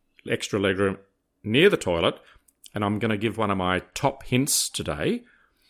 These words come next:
one of the great things, because everyone knows that I don't like going to public toilets if there's, say there are one thousand cubicles.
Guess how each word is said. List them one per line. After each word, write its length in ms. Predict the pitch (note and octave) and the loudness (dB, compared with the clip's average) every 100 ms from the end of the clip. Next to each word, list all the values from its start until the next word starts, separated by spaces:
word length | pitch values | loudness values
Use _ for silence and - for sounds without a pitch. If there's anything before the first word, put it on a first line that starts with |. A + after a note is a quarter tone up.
| _ _ _ | _ _ _
one 160 | - A2 | -2 0
of 60 | F#2+ | 0
the 60 | |
great 460 | F2 G2+ A#2+ - - | 0 2 4 2 -2
things, 500 | - - C#3+ - - B2 | -12 -8 -8 -8 -10 -6
because 380 | B2+ B2+ - - | -2 -2 -4 -4
everyone 320 | C#3+ D3+ D#3+ C3+ | 0 2 2 4
knows 280 | G#2+ G#2 | 4 4
that 80 | A2+ | 4
I 100 | G2+ | 4
don't 220 | G2 G2+ | 4 2
like 200 | G2 F#2+ | 0 -4
going 300 | - F2+ F2 E2+ | -2 -4 -4 -8
to 120 | - | -6
public 300 | - E2+ - | -2 -2 -4
toilets 380 | F#2+ E2+ D#2+ - | -4 -2 -4 -8
if 100 | - | -8
there's, 220 | F#2+ E2 F2 _ _ _ - | -6 -8 -10 _ _ _ -4
say 220 | C3+ A2 | 2 4
there 160 | F#2+ E2+ | 4 2
are 60 | |
one 240 | E2+ F2+ F2 | 0 -2 -2
thousand 480 | F#2 F2+ F2+ F2 E2 | 0 0 0 -2 -4
cubicles. 640 | G2+ G2+ A#2 E3+ A#3+ - | -2 0 0 -2 -2 -6